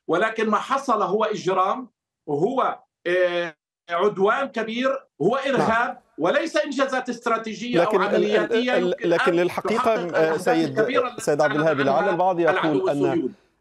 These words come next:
Speaker 2: أن ما فقده الاحتلال الإسرائيلي من ردع وصورة ال-،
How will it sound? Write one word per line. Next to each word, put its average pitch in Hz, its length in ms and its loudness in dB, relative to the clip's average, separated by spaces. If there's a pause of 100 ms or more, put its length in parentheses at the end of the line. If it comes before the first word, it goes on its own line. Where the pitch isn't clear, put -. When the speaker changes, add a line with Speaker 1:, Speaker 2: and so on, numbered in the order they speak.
(140)
Speaker 2:
أن 131 200 0
ما 135 200 2
فقده 123 560 -2 (580)
الاحتلال 123 460 -2
الإسرائيلي 120 920 -2 (120)
من 110 260 -4
ردع 104 360 -2
وصورة 107 560 -4
ال-، 101 240 -4